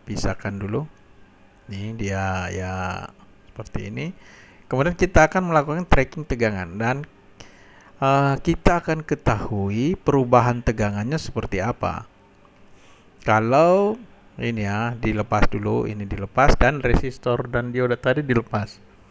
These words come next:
Dan kita akan melihat perubahan yang terjadinya apa. Ya, oke, ini sudah kita copot. Kita akan mengukur di situ,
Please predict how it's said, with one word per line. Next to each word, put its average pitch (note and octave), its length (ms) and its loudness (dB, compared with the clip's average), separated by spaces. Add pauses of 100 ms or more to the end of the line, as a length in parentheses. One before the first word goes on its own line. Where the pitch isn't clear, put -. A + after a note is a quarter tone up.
(540)
Dan C3 160 -4
kita D#3+ 300 6
akan E3 220 0
melihat C3 560 2
perubahan C#3 480 4
yang C3 120 -4
terjadinya B2 640 2
apa. - 320 -4 (1120)
Ya, G#2+ 320 0
oke, A#2 240 0
ini A2 320 2
sudah - 240 4
kita - 240 0
copot. - 320 2 (1500)
Kita C#3+ 480 4
akan D3+ 320 -2
mengukur C3 320 0
di A2+ 80 -2
situ, B2 800 4